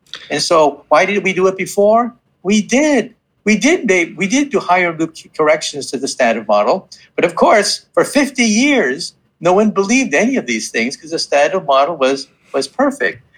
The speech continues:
Now we find a deviation, and now we're going back. We're going back fifty years to look at all the old Feynman diagrams that we threw out because the standard model was everything.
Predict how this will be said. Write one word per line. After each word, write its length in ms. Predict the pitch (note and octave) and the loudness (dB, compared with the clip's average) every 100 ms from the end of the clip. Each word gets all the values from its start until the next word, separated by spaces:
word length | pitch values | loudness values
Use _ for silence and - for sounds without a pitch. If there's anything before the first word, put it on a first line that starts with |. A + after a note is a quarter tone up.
| _ _ | _ _
Now 640 | - D3+ F3+ E3 G2+ - - _ - _ _ | -2 2 4 4 4 0 -10 _ -20 _ _
we 160 | C3+ | -2
find 320 | C3+ D#3 D3 C3 | 0 0 0 -2
a 20 | |
deviation, 880 | A#2 A#2 G#2+ A#2 F#3 F#3 - E3 - _ - | -4 -2 0 2 2 2 -2 -4 -8 _ -4
and 100 | G3 | 2
now 160 | C4 | 2
we're 80 | C#4 | 2
going 360 | A3 B3+ B3 B3 | 2 2 2 2
back. 460 | C#4 E4 - - _ _ - | 2 4 0 -2 _ _ -4
We're 140 | G#3 G3+ | 0 2
going 260 | A#3 A#3 | 4 2
back 260 | G#3+ B3 C4 | 2 2 2
fifty 340 | A3 G#3 G#3 | 0 0 0
years 280 | F3 D#3+ C#3+ | 0 0 0
to 120 | F3 | 0
look 120 | E3+ E3 | -2 2
at 80 | |
all 160 | E3+ F3+ | 2 4
the 80 | F3 | 4
old 300 | F3+ F3 E3+ | 4 2 2
Feynman 280 | F3+ E3 D#3 | 0 0 2
diagrams 640 | D#3 E3 F3 C#3+ B2+ C3+ | 4 4 2 0 0 -2
that 80 | B2+ | -6
we 120 | B2+ | -6
threw 340 | - D3+ C3+ | -2 2 4
out 340 | D#3+ D#3+ A#2 - _ - | 4 4 0 -12 _ -6
because 360 | C#3+ - D#3 C#3 | -6 0 -2 0
the 80 | C3+ | -2
standard 440 | C#3+ B2+ C#3 C3+ | 2 2 0 -2
model 280 | A#2+ A#2 B2 | 2 2 0
was 180 | C3+ F3 | 0 2
everything. 540 | A3+ E3 C3 F2+ | 0 -2 -6 -10